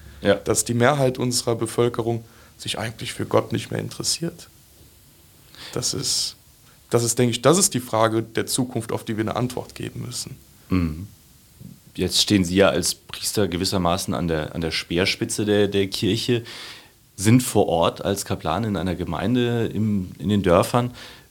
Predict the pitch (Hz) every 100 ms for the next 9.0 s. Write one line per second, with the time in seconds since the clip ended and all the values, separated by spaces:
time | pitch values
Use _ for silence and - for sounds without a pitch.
0 | - - - - _ - 107 135 92 113
1 | 127 95 87 110 117 101 98 - 98 85
2 | 120 - - - - _ _ _ 110 -
3 | 90 85 - 80 80 82 107 107 110 101
4 | 95 - 90 92 87 92 92 117 143 113
5 | 95 101 95 90 98 98 113 123 117 110
6 | 95 - 98 95 - 98 87 95 92 95
7 | 85 82 87 90 131 - 87 85 - -
8 | 85 82 85 85 85 95 85 85 - 85